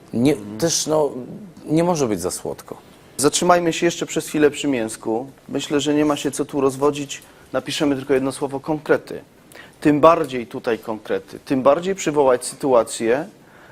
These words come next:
Speaker 2: tym bardziej zacytować wręcz i pokazać skutki albo zapytać o te skutki. A gdybyś zadał inne pytanie,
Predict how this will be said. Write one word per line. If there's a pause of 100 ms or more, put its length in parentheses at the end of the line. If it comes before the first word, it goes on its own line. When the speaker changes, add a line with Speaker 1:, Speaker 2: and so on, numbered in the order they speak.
(200)
Speaker 2:
tym
bardziej
zacytować
wręcz (1300)
i
pokazać
skutki
albo
zapytać
o
te
skutki. (840)
A
gdybyś
zadał
inne
pytanie,